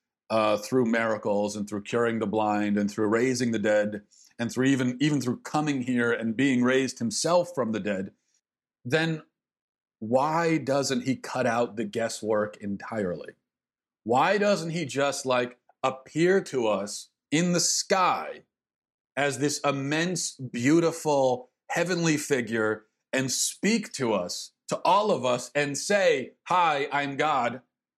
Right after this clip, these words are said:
Uh, he-, he-, here, here's what I need you to do. Here,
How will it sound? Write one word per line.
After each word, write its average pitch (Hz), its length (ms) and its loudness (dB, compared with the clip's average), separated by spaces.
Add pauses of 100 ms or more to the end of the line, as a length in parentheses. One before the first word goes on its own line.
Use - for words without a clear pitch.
(320)
Uh, 123 200 2
he-, 139 200 -14
he-, 147 300 -2
here, 165 300 2
here's 151 240 0
what 151 160 2
I 139 100 2
need 139 240 -4
you 139 100 -4
to 127 80 0
do. 135 340 2
Here, 139 160 -2